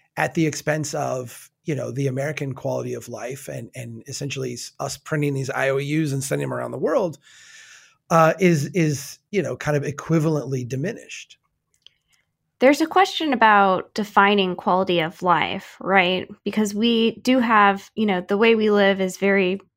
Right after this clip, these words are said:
Speaker 2: we do have a very high quality of life in the United States. At the same time, one of the reason that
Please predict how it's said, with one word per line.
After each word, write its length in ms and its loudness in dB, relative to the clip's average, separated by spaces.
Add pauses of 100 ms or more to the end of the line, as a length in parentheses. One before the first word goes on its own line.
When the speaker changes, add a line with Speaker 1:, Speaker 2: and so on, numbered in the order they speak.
(120)
Speaker 2:
we 100 2
do 140 0
have 120 2
a 60 0
very 220 2
high 200 2
quality 420 0
of 180 -6
life 440 0
in 120 -4
the 60 0
United 320 -2
States. 600 -4 (400)
At 140 0
the 80 2
same 260 2
time, 600 4 (480)
one 160 6
of 120 4
the 100 6
reason 640 2
that 360 2